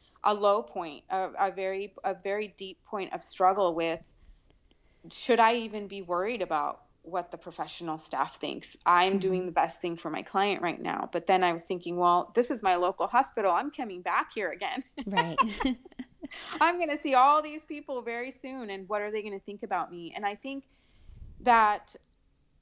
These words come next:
Speaker 1: the way that I really came out of that point of struggle was through partnership. I not only had the partnership of my, uh, support doula, who was wonderful, a great listener, and a great encourager.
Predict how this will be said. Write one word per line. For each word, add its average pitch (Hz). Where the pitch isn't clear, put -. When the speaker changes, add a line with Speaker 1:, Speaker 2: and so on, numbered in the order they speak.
Speaker 1:
the 254
way 262
that 277
I 233
really 202
came 233
out 190
of 196
that 156
point 185
of -
struggle 170
was 180
through 185
partnership. -
I 196
not 208
only 214
had 208
the 208
partnership 190
of 180
my, 180
uh, 185
support 196
doula, 208
who 214
was 202
wonderful, 196
a 165
great 185
listener, 185
and -
a 170
great 175
encourager. 175